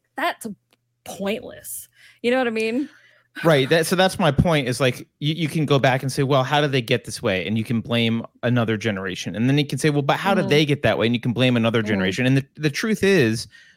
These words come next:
Speaker 1: Mm-hmm.
Speaker 2: uh, we generally, we, the big we Americans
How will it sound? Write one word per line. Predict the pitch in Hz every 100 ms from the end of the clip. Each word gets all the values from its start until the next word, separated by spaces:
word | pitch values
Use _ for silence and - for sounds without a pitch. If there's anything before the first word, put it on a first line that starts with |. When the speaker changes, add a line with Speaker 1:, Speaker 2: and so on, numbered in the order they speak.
| _
Speaker 1:
Mm-hmm. | 208 208 185
Speaker 2:
uh, | 143 127 120 107 _ _ _ _ _ - -
we | 131 175 208 139 127
generally, | 127 156 170 147 127 123
we, | 139 147 143 170
the | 131
big | 147 180 165
we | 135 139 156 139 139
Americans | 123 131 156 147 123 113 117 -